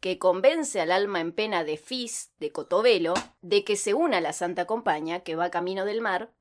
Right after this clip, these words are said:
para así cumplir su sueño de visitar Cuba.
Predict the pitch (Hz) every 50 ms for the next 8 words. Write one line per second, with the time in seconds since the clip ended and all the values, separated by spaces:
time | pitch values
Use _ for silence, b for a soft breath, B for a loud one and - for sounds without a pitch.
0 | _ _ - 226 214 208 202 - - 214 196 - 226 220 185 - 185 180 180 180
1 | - 190 170 - - 196 180 170 180 185 180 175 160 156 151 - - 151 - 156
2 | 160 - - - 156 147 127 82 - -